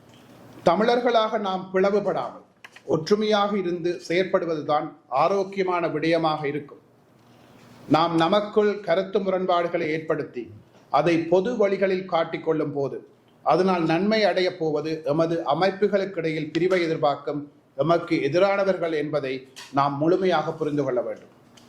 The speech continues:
தற்போதைய சர்வதேச கனேடிய தாயக சூழல்கள் மாற்றும், மாற்றமடைந்து வரும் இந்த சந்தர்ப்பத்தில்,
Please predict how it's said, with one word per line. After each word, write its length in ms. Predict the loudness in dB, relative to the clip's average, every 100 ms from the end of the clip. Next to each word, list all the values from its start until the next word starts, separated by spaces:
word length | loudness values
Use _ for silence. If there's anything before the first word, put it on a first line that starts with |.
| -20 -20 -20 -20 -20 -20 0
தற்போதைய 580 | 2 2 4 4 4 4 2
சர்வதேச 760 | 2 2 4 4 2 4 2 2 0
கனேடிய 460 | -2 0 0 2 0 2
தாயக 420 | 2 2 2 0 -2
சூழல்கள் 440 | -2 -2 0 -2 -2
மாற்றும், 480 | 0 0 0 -2 0
மாற்றமடைந்து 560 | 0 2 2 0 0 0
வரும் 240 | -2 -2 -2
இந்த 120 | -2
சந்தர்ப்பத்தில், 600 | 0 0 0 -4 -8 -12